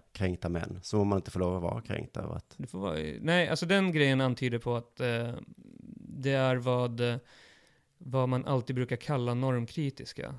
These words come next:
Speaker 2: Man brukar säga att de är kränkta, lättkränkta. Ta på dig offerkoftan. Ja, ska du klaga över det här också? Så
Speaker 1: Ja.
Speaker 2: att jag ville vända på det lite också.
Speaker 1: Ja, just det.
Speaker 2: Men det är ju absolut, grejerna, det håller
Speaker 1: Men
Speaker 2: jag
Speaker 1: för
Speaker 2: med om.
Speaker 1: det, för det verkar vara lite en tävling vem som har mest
Speaker 2: Just det.
Speaker 1: offerkofta på sig.
Speaker 2: Ja, jag har typ
Speaker 1: Är det
Speaker 2: fem
Speaker 1: ni?
Speaker 2: hemma.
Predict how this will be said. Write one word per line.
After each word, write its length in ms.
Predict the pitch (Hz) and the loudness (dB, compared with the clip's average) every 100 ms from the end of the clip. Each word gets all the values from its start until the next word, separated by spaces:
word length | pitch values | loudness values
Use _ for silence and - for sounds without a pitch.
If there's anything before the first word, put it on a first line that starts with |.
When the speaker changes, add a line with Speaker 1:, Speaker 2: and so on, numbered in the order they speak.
| - | -6
Speaker 2:
Man 120 | 135 | -4
brukar 160 | 127 117 | -4 -4
säga 120 | 127 | -4
att 60 | |
de 220 | 147 135 117 | 0 0 -2
är 40 | |
kränkta, 380 | - 135 - 131 | -8 -12 -10 -6
lättkränkta. 720 | 135 - - 139 120 - - | -6 -6 -6 -4 -4 -6 -10
Ta 140 | - | -8
på 120 | 123 127 | -4 -2
dig 80 | 123 | -4
offerkoftan. 680 | - 123 131 117 - 127 143 | -6 -8 -8 -8 -10 -10 -4
Ja, 220 | 131 120 | -2 -2
ska 140 | - | -6
du 60 | 113 | -4
klaga 260 | 123 117 | -2 0
över 100 | 117 | 0
det 60 | 117 | -2
här 240 | 113 107 - | -2 -4 -6
också? 220 | - - - - - - | -10 -12 -12 -16 -20 -12
Så 80 | - | -2
Speaker 1:
Ja. 160 | 98 123 | 4 6
Speaker 2:
att 100 | 135 | 8
jag 100 | 139 | 8
ville 160 | 156 | 8
vända 300 | 147 147 151 | 8 6 6
på 160 | - 120 | 2 -4
det 80 | - | -8
lite 220 | - - | -10 -10
också. 160 | - 143 143 | -10 -8 -6
Speaker 1:
Ja, 220 | 107 117 | -4 -4
just 160 | 131 - | -4 -2
det. 60 | - | 6
Speaker 2:
Men 100 | 143 | 10
det 60 | |
är 20 | 208 | 10
ju 60 | |
absolut, 320 | 202 - 160 - - | 10 4 0 -2 -2
grejerna, 340 | 202 233 117 - - | 2 4 2 -2 2
det 100 | 160 | 4
håller 180 | 247 165 | 6 4
Speaker 1:
Men 40 | |
Speaker 2:
jag 80 | 156 | 4
Speaker 1:
för 60 | |
Speaker 2:
med 40 | 95 | 2
om. 20 | |
Speaker 1:
det, 40 | |
för 60 | 71 | 2
det 80 | 127 | 4
verkar 200 | 135 123 | 4 4
vara 100 | 131 | 2
lite 140 | 143 | 2
en 80 | 120 | -2
tävling 340 | - 113 98 101 | 0 0 2 0
vem 120 | 98 | 0
som 120 | 98 | -2
har 100 | 95 - _ _ | -4 -6 _ _
mest 120 | - 156 | 0 0
Speaker 2:
Just 180 | 170 | 2
det. 60 | 113 | 2
Speaker 1:
offerkofta 440 | 107 92 92 - | 0 0 -2 -4
på 140 | 104 98 | -6 -6
sig. 200 | 92 87 - | -6 -10 -10
Speaker 2:
Ja, 240 | - 135 127 | -4 2 2
jag 60 | |
har 80 | 139 | 2
typ 100 | 110 | 2
Speaker 1:
Är 40 | |
det 80 | 107 | 4
Speaker 2:
fem 160 | 110 - | 4 4
Speaker 1:
ni? 80 | 107 | 2
Speaker 2:
hemma. 320 | 113 117 | -2 -2